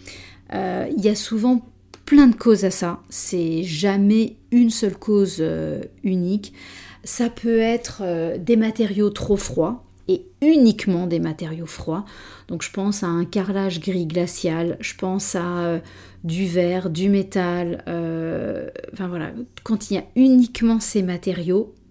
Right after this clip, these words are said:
euh, froids, plus un canapé en cuir, plus, enfin voilà, en fait, bah, on ressent très fortement cette, cette, euh, froideur, cette, euh, ouais, ce côté glacial. Dès qu'on rentre, on sent vraiment que ça manque de, de chaleur humaine.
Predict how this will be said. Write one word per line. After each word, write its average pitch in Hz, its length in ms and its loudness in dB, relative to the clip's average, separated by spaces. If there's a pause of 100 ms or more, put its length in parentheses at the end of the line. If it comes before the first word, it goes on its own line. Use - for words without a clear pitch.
(260)
euh, 160 100 -10
froids, - 720 0 (260)
plus - 260 -2
un 208 80 2
canapé 190 440 0
en 190 100 0
cuir, 175 380 -4
plus, 175 260 -10
enfin 175 140 -8
voilà, 170 240 -8 (520)
en 190 80 -6
fait, - 300 -12 (240)
bah, 190 100 -4
on 196 60 -4
ressent 220 420 2
très 233 200 -4
fortement 196 540 -2
cette, 165 520 -6
cette, - 320 -12
euh, - 320 -12 (840)
froideur, 220 760 2
cette, - 340 -6
euh, - 340 -6 (1160)
ouais, 247 100 4
ce 196 120 2
côté 196 240 2
glacial. 240 720 4
Dès 214 100 6
qu'on 208 220 0
rentre, 277 300 2
on 170 280 -2
sent 262 240 0
vraiment 208 480 6
que 175 300 2
ça 175 180 -4
manque 220 500 8
de, 170 340 2
de 175 120 -6
chaleur 277 480 4
humaine. 175 280 4